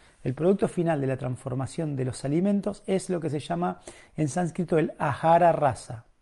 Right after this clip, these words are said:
¿sí? El ahara rasa es el jugo del alimento. ¿Qué significa esto? Que todos nuestros alimentos, todos los nutrientes, todo lo que nosotros comemos,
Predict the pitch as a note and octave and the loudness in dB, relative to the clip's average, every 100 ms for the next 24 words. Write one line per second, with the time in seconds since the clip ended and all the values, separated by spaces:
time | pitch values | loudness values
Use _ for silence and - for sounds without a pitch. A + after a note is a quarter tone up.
0 | _ _ _ _ _ _ _ - D3 F3+ | _ _ _ _ _ _ _ -4 -2 -2
1 | - - - _ D3+ D#3 - A3+ A3 A3+ | -4 -20 -20 _ 4 6 10 12 12 10
2 | - - E3+ D#3+ - B3+ B3+ G3 C#3 B2 | 6 4 4 4 6 10 10 8 4 0
3 | B2+ C3 C3+ C3 A#2+ A2 B2 A2 _ - | 0 2 2 0 -2 -6 -10 -14 _ -20
4 | _ _ _ - G3 G3+ F3+ G3 G3+ G3+ | _ _ _ 2 4 6 4 8 10 10
5 | - C#3 D#3+ D#3 - A#3+ B3 A#3+ G#3 E3 | 8 4 4 6 12 12 12 12 6 2
6 | D#3 D3+ C#3+ - D3 D3+ E3 G#3+ E3 C#3+ | -2 -4 -4 -4 0 2 4 4 2 0
7 | D3 - _ _ _ _ _ - G#3+ A3+ | -4 -8 _ _ _ _ _ 8 12 12
8 | G3 D#3+ E3 F#3+ E3 C#3+ - A3 A#3 F#3+ | 10 6 4 4 4 2 4 4 6 4
9 | D#3 D#3 F3+ F3 - D3+ F3+ F3+ C#3+ - | 2 -2 -6 -8 -4 -2 0 0 -2 -6